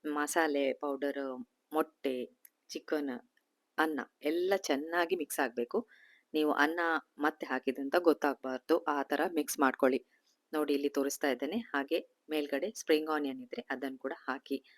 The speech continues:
ಕೊತ್ತಂಬರಿ ಸೊಪ್ಪಿದ್ರೆ ಅದನ್ನು ಕೂಡ ಹಾಕ್ಬೋದು, ಏನ್ ತೊಂದ್ರೆ ಇಲ್ಲ. ನೋಡ್ಬೋದು ನೀವು ಎಷ್ಟು ಚೆನ್ನಾಗ್ ಬಂದಿದೆ. ತುಂಬಾ ಸುಲಭವಾಗಿ ಮಾಡ್ಬೋದು ನಿಮ್ಗೆ.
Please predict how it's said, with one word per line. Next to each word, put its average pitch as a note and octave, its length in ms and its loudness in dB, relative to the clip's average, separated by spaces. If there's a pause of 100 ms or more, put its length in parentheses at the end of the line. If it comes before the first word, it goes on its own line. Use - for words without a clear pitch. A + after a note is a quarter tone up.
(380)
ಕೊತ್ತಂಬರಿ E3+ 420 4
ಸೊಪ್ಪಿದ್ರೆ D3 440 0
ಅದನ್ನು D#3+ 320 0
ಕೂಡ D3+ 220 4
ಹಾಕ್ಬೋದು, - 520 -2 (100)
ಏನ್ D#3 260 4
ತೊಂದ್ರೆ C3+ 320 2
ಇಲ್ಲ. C3 140 0 (2000)
ನೋಡ್ಬೋದು D#3+ 420 6
ನೀವು D#3+ 140 2
ಎಷ್ಟು C3+ 220 6
ಚೆನ್ನಾಗ್ E3 320 2
ಬಂದಿದೆ. D3 380 2 (880)
ತುಂಬಾ G#3 300 6 (800)
ಸುಲಭವಾಗಿ F#3+ 600 10
ಮಾಡ್ಬೋದು C3+ 460 0
ನಿಮ್ಗೆ. C3 300 -2